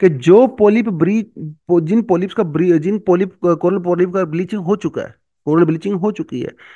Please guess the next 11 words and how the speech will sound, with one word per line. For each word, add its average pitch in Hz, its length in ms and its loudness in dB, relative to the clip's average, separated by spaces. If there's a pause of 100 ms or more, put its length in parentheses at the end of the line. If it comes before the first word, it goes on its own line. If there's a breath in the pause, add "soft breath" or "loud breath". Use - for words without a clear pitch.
(220 loud breath)
अगर 202 320 4
आपको 220 440 2
उनको 202 400 0
हेल्दी 170 420 -2
पॉलिप 190 320 -2
वाला 180 240 -2
साउंड 190 280 -2
सुनाओगे 160 460 -2
ना, 175 180 -8 (2000)
तो 160 100 2
वो 196 360 0